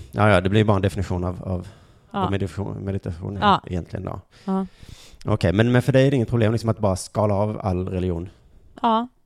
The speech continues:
Speaker 1: Det, det kan man göra också?
Speaker 2: Ja, eller jag har gjort det, men det var ju som jag sa tidigare, att jag kanske inte är en typisk yo-, yogalärare.
Speaker 1: Nej,
Speaker 2: Och som
Speaker 1: nej,
Speaker 2: jag
Speaker 1: nej.
Speaker 2: sa innan, att jag kanske inte till och med ska kalla det jag håller på med yoga, utan kanske kalla det mer av en, en, liksom en,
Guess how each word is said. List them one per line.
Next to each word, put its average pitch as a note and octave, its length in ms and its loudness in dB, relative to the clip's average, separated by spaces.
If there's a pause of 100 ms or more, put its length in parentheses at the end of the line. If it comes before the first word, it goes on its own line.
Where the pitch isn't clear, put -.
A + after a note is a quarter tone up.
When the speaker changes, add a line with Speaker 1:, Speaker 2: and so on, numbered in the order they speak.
(360)
Speaker 1:
Det, A2 300 0
det A2 100 -2
kan G#2+ 100 -6
man G2+ 100 0
göra E2+ 160 -2
också? - 240 -10 (500)
Speaker 2:
Ja, A#3+ 300 6
eller A3+ 120 4
jag G3+ 440 4
har F4 140 6
gjort C#4+ 280 2
det, D#3 160 -2
men G3+ 380 -2
det G3+ 100 -2
var G#3+ 100 -2
ju A#3 140 2
som A3+ 180 -2
jag G#3+ 100 0
sa G3 120 0
tidigare, D#3 460 -2
att D#3+ 120 -4
jag E3+ 120 -2
kanske F3 260 -4
inte F3 160 -6
är D#3 40 -2
en D#3 80 -4
typisk - 560 -6
yo-, D#3+ 240 -4
yogalärare. C#3+ 1080 -2 (1200)
Speaker 1:
Nej, A#2+ 260 2
Speaker 2:
Och G3 80 6
som G3+ 140 4
Speaker 1:
nej, G3+ 80 4
Speaker 2:
jag F#3+ 40 6
Speaker 1:
nej. - 20 -2
Speaker 2:
sa F#3 200 6
innan, E3 260 0
att D#3+ 120 -4
jag E3+ 120 -2
kanske E3+ 220 -2
inte D#3+ 280 -4 (300)
till E3+ 140 -2
och D#3 60 -4
med D3 120 -2
ska D#3 160 -8
kalla D#3+ 340 -2
det G#3+ 80 2
jag E3+ 120 2
håller D#3+ 180 2
på D3+ 160 -4
med F3+ 140 -2
yoga, D3+ 320 0
utan D#3+ 240 -6
kanske D#3 260 -8
kalla D#3 280 -4
det D#3 80 -6
mer C#3+ 260 -4
av C#3+ 200 -4
en, C#3 300 -6
en, C#3 280 -10
liksom C#3+ 340 -8
en, C#3+ 180 -6